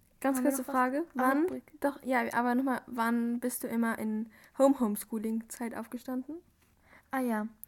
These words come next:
Speaker 2: äh, Home-Homes-, Home-Homeschooling.
Speaker 1: Ja, also wenn man jetzt richtig
Speaker 2: Ja,
Speaker 1: zu Hause
Speaker 2: ja,
Speaker 1: war, den
Speaker 2: dann
Speaker 1: ganzen
Speaker 2: bin
Speaker 1: Tag.
Speaker 2: ich immer um sechs Uhr zwanzig aufgestanden.
Speaker 1: Ich bin um zehn vor acht aufgestanden.
Speaker 2: <laughs>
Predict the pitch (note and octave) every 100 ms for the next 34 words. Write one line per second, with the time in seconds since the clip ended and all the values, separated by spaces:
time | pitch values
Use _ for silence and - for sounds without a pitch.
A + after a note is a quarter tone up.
0 | - _ - A#3+ A#3 C4+ C4 A#3+ A#3 -
1 | _ - A#3+ A#3+ B3 A#3 - B3+ B3+ A#3
2 | G#3+ A3+ A3+ A#3 A#3 A3+ A3+ - B3 G#3+
3 | G#3+ A3 A3 A3 A#3+ G#3 G#3 A3+ A3+ A3+
4 | A#3+ A3 A3 - A3 A3 - G#3+ G#3+ G#3+
5 | A3 - - _ _ - B3+ A#3 - A#3
6 | - A#3 A#3 - - - - B3+ B3+ B3+
7 | _ _ _ _ _ - A#3+ A#3 G#3+ A#3
8 | A#3 A3+ G#3+ G#3 - G3+ - - G#3 G#3+
9 | A3 B3